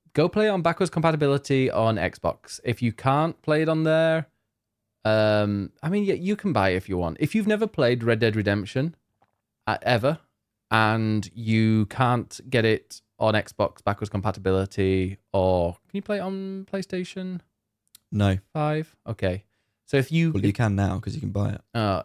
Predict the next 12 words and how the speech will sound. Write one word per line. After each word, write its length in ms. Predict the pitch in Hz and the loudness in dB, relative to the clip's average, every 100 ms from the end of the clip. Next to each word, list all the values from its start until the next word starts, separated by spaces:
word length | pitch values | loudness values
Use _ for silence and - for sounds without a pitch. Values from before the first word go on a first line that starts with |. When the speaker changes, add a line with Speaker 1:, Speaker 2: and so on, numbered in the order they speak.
| - | -2
Speaker 1:
yeah, 220 | 123 107 | 2 2
if 120 | 117 | 2
the 140 | 139 | 2
only 200 | 147 170 | 4 2
way 220 | 151 139 131 | 2 2 0
to 140 | 123 | -4
play 360 | - 113 107 120 | -2 2 4 2
it 220 | - - - | 0 -6 -2
is 280 | 113 104 | 0 0
this 220 | 107 101 107 | -2 -4 0
new 260 | 101 101 | 2 2
version, 540 | 101 101 104 117 139 | 2 2 0 -2 -6